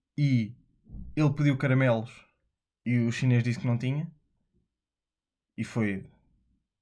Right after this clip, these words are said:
foi isto, né? Depois nós basámos e fomos para a escola. Mas pronto. Ah, mas, mas é isto. Pá, grande abraço, amigo.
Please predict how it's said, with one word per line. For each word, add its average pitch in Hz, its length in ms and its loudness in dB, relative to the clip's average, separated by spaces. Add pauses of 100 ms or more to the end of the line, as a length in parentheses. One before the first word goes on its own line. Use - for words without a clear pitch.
(520)
foi 117 180 -2
isto, 127 240 -4
né? 127 80 -2
Depois 113 220 -8
nós 107 180 -4
basámos 113 380 -2
e 110 40 -8
fomos 117 160 -4
para 113 100 -6
a 110 40 -8
escola. - 300 -8 (500)
Mas 107 120 -6
pronto. 131 300 -4 (640)
Ah, 113 460 4 (180)
mas, 101 300 -4
mas 107 240 -4
é 113 80 0
isto. 143 360 -6 (300)
Pá, 110 220 -2 (180)
grande 117 220 -2
abraço, 135 460 -2
amigo. 143 320 -4